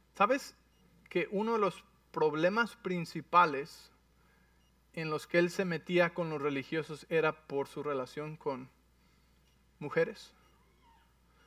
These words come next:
Porque hablaba con mujeres que no debía hablar de acuerdo a la ley,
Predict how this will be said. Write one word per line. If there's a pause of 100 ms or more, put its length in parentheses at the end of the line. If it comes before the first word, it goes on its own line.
(220)
Porque
hablaba
con
mujeres
que
no
debía
hablar
de
acuerdo
a
la
ley,